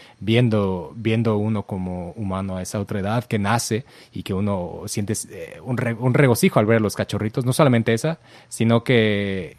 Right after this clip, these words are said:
que pareciera que la relación de los cachorros con la madre y los cachorros en sí con el mundo es la de, es la de,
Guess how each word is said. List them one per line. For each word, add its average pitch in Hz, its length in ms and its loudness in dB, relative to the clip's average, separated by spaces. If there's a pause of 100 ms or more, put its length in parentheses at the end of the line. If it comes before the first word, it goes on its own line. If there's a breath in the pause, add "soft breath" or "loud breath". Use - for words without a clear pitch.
(100)
que 107 100 -6
pareciera 117 480 -2
que 98 400 -4
la 107 140 -4
relación 104 400 -4
de 110 80 -4
los 101 140 -6
cachorros 113 480 -2
con 104 100 -4
la 92 60 -4
madre 104 400 -2
y 92 60 -6
los 92 160 -6
cachorros 107 420 -4
en 98 80 -4
sí 113 180 -2
con 104 180 -4
el 95 100 -4
mundo 113 360 -2 (300 loud breath)
es 101 160 -6
la 104 140 0
de, 90 420 -6
es 92 80 -8
la 113 120 -2
de, 101 40 -4